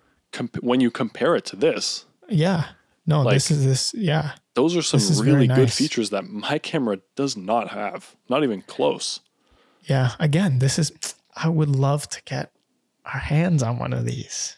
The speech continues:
Speaker 1: Yeah.
Speaker 2: to test. That would be so nice.
Speaker 1: Mm-hmm.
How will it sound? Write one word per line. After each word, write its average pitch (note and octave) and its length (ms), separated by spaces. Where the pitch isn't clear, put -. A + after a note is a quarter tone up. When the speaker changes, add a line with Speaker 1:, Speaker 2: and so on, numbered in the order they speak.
Speaker 1:
Yeah. G#2+ 280
Speaker 2:
to C#3 80
test. - 460
That C#3 160
would C#3+ 100
be C#3 140
so C#3 320
nice. A#2+ 560
Speaker 1:
Mm-hmm. G#2+ 400